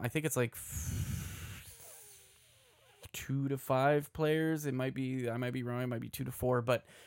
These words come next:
um, it's just a handful of players, and the goal of the original Love Letter is to eliminate everyone in a round so that you can get a point,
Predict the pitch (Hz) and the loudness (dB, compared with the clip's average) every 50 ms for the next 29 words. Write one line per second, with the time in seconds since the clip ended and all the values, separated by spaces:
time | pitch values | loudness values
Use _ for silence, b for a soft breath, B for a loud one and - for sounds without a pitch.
0 | b b b b 147 151 143 135 131 131 127 123 123 127 120 - _ _ _ _ | b b b b 6 8 8 10 8 8 6 4 2 -2 -4 -8 _ _ _ _
1 | _ _ - - _ _ _ - 143 135 - 170 156 - 143 170 208 202 190 196 | _ _ -14 -14 _ _ _ -4 -2 0 0 0 2 4 4 6 6 6 6 4
2 | 185 170 - 151 143 139 135 131 127 120 127 - - 131 123 120 120 117 117 123 | 4 4 6 6 6 8 8 6 4 2 -2 -2 0 2 2 2 2 0 0 -2
3 | 120 120 139 143 151 160 156 156 151 143 123 120 131 127 123 127 120 120 127 123 | 0 2 6 8 10 10 10 10 10 8 6 4 4 4 4 4 4 4 2 2
4 | 120 117 117 117 113 120 117 117 117 117 113 113 113 - - - 123 117 113 113 | 4 4 4 4 4 4 4 4 4 4 2 2 0 -2 -4 -4 -2 -2 -2 -2
5 | 113 117 117 127 151 165 170 156 151 147 - - 135 139 131 135 127 131 127 127 | -4 -2 2 4 6 6 6 8 6 6 6 6 6 6 6 6 6 6 4 4
6 | 123 127 131 135 151 156 160 160 151 139 131 - b b b b b - 143 123 | 4 2 4 4 6 6 6 6 4 2 -2 -8 b b b b b -4 -2 0
7 | 120 90 80 95 131 135 127 147 135 127 123 120 120 - 202 196 190 185 - | 0 -2 -2 -2 -4 -2 0 0 0 0 0 0 2 4 4 4 4 4 0